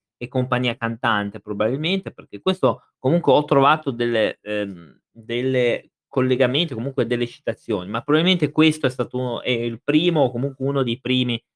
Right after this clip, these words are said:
su case infestanti e cose del genere, eh. È un film, boh, sufficiente anche questo, però comunque è un f-, è una chicca per chi ama proprio il cinema, secondo me, perché è stato consigliato non tanto perché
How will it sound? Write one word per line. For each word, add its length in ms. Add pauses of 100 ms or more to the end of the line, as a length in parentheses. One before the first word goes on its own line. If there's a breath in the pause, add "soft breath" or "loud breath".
(160)
su 160
case 280
infestanti 760
e 40
cose 220
del 180
genere, 440
eh. 80 (440)
È 360
un 120
film, 460
boh, 240
sufficiente 720
anche 320
questo, 840
però 200
comunque 520 (380)
è 140
un 260
f-, 160 (640)
è 120
una 220
chicca 420
per 160
chi 160
ama 520
proprio 280
il 60
cinema, 360
secondo 260
me, 180
perché 640 (340)
è 300
stato 340
consigliato 640
non 220
tanto 320
perché 440